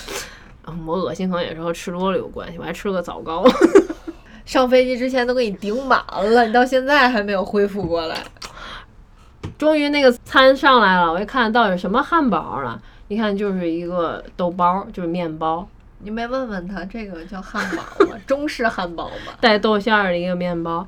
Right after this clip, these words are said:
Speaker 1: 也没有任何的什么果汁啊、茶水，就是一瓶儿矿泉水。
Speaker 2: 嗯，简简单单也挺好。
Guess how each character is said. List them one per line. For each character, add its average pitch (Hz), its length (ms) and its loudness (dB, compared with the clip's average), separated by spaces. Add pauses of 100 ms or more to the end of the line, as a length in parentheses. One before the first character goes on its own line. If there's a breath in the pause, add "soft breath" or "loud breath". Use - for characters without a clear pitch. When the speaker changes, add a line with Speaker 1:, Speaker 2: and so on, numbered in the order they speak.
(200 loud breath)
Speaker 1:
也 170 100 0
没 202 120 4
有 220 120 4
任 226 220 4
何 175 300 -2
的 165 220 -2 (220 loud breath)
什 - 140 -12
么 160 120 -6
果 - 240 -8 (120)
汁 180 240 -10
啊、 170 180 0
茶 156 340 -6
水， 139 400 -10
就 202 200 -2
是 180 180 -4
一 156 60 -4
瓶 147 180 -12
儿 143 60 -10
矿 160 200 -10
泉 151 120 -14 (120)
水。 - 140 -18 (220)
Speaker 2:
嗯， 202 200 -10
简 226 160 -12
简 208 140 -12
单 202 180 -12
单 254 200 -8
也 226 80 -14
挺 185 180 -14
好。 - 160 -14